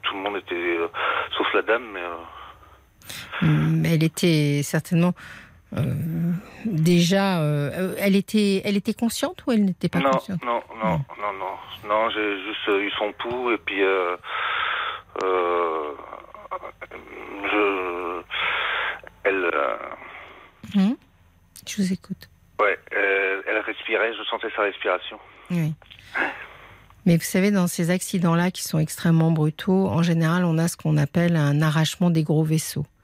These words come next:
Speaker 2: C'est-à-dire que souvent, euh, les, les vaisseaux principaux, et là, l'espérance de vie, elle est de quelques secondes à quelques minutes, hein, euh.
Speaker 1: Bah là, ça durait quelques minutes, enfin, ça m'avait
Speaker 2: Ouais.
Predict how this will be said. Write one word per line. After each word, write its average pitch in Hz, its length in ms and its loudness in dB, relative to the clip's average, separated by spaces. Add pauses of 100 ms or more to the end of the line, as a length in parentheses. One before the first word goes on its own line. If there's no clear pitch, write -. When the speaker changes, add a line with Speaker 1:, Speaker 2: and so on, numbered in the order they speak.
(720)
Speaker 2:
C'est-à-dire 165 640 2
que 147 500 0
souvent, 165 720 2
euh, 139 100 0 (840)
les, 147 160 4 (100)
les 139 160 2
vaisseaux 165 300 2
principaux, 175 680 0
et 160 140 2
là, 170 340 2
l'espérance 160 600 2
de 160 80 2
vie, 165 380 2
elle 151 140 4
est 156 140 2
de 143 300 0
quelques 170 340 2
secondes 170 460 4
à 147 80 4
quelques 165 300 -2
minutes, 160 420 4
hein, 147 400 2
euh. - 60 0
Speaker 1:
Bah 104 140 4
là, 107 180 2
ça 113 60 -8
durait 101 220 0
quelques 101 300 -6
minutes, 101 240 -8
enfin, 98 240 -2
ça 104 80 -2
m'avait 131 260 4
Speaker 2:
Ouais. 131 60 0